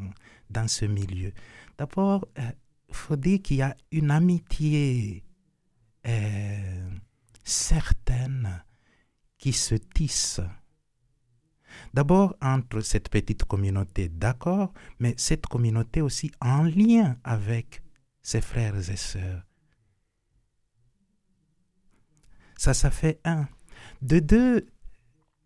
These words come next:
euh, c-, c'était aussi plaisant de vivre dans une petite communauté,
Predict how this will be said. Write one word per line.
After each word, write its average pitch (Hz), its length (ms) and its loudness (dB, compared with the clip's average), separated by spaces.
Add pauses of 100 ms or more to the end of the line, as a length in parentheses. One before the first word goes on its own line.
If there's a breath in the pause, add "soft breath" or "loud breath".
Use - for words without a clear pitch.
euh, 139 180 -8
c-, - 680 -6
c'était - 340 0
aussi 190 380 2 (260)
plaisant 214 540 2
de 147 160 4
vivre 117 960 0
dans 104 540 -4
une 110 240 -6
petite 110 400 -6
communauté, 107 760 -6